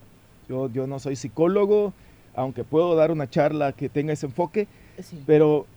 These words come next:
Speaker 1: el fin último es que los jóvenes conozcan a Jesucristo, que tengan la oportunidad de escuchar de Jesucristo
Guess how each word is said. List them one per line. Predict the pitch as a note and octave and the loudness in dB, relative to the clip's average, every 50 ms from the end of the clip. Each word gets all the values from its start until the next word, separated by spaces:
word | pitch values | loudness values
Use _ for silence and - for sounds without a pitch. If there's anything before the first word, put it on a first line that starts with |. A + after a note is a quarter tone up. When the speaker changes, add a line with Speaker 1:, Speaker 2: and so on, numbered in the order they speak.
| - - - - - - | -20 -20 -20 -14 -6 -2
Speaker 1:
el | D#3 C#3+ | -2 -2
fin | - - G#3 G3 G3 G#3+ | -2 -2 -2 0 0 0
último | A3+ A3 - A3+ G#3 G3+ F#3 F3+ E3+ | 0 -2 -2 -2 -2 -2 -2 -2 -4
es | E3 - | -6 -4
que | - F#3+ | -2 -2
los | E3 D3+ D3 | -2 -2 -2
jóvenes | - E3 E3+ F3+ F3 D#3+ D#3+ D3+ | -2 -2 0 0 0 -2 -4 -4
conozcan | - D3 C#3 D3+ D#3 D#3 - D#3 D3 | -2 -2 -2 -2 -2 -4 -4 -6 -6
a | D3 | -4
Jesucristo, | C3+ C#3+ - - B2 - D3+ D3+ - - - F#2+ | -4 -6 -6 -6 -2 0 0 0 0 -2 -14 -10
que | - A2+ | -8 -8
tengan | G#2 - C#3+ C#3 D3+ D#3 D#3+ | -4 -2 -2 -2 -2 -2 -2
la | D3+ | -2
oportunidad | C#3 B2 - D3+ C#3+ C3+ - - C#3+ C3 B2+ B2+ B2 C3 C#3 D#3 E3+ | -4 -4 -2 -2 -2 -2 -2 -4 -4 -4 -2 -2 -2 -2 0 0 0
de | E3+ D#3+ | -2 -4
escuchar | - - C3+ - - D3 C#3+ C3 | -6 -8 -12 -6 -4 -4 -4 -4
de | B2+ B2+ | -6 -8
Jesucristo | C3 A#2+ - - - G#3 A#3 - - - G#3 | -10 -10 -10 -4 -4 -4 -4 -2 -2 -2 -2